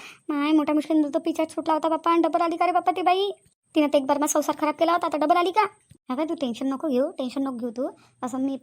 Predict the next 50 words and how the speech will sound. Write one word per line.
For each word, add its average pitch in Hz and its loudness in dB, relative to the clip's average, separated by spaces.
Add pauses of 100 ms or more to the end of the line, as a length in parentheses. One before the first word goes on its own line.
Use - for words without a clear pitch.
(140)
पक्का 262 0
नाही 359 0
सांगू 285 -2
शकत, 262 -6 (160)
पण 285 -4
कसं 294 -2
असते, 330 -2 (400)
माणसानं 277 -2
सतर्क 320 -6
राहणं 302 -2 (160)
अति 269 -2
आवश्यक 262 -4
आहे. - -10 (180)
म्हणून 302 0
तुला 302 0
सतर्क 302 -6
करायसाठी 285 -4
मी 320 -2 (120)
फोन 277 -6
केला. 233 -4
मला 247 -6
तसं 269 -4
म्हणे 285 -2
सूरज 285 -6
की, - -12
"फोन 277 0
नको 277 -6
करशील," 285 -4
म्हणे, 269 -2
"वहिनीले." 240 -4 (380)
हां, 330 -2
त्याच्या 277 -6
चोरून 285 2
तुला 311 2
फोन 285 -2
करत 247 -4
आहो. - -14 (340)
पण 277 0
मामी, 269 4 (240)
हां, 294 2 (340)
पक्का 277 -2
का 330 2
तुम्ही 285 0
न 285 -2
पाहिलं 285 -2
का 330 -6
ते 311 -6
चंद्रिकाच 302 -2
होती 302 -4
का? 262 -12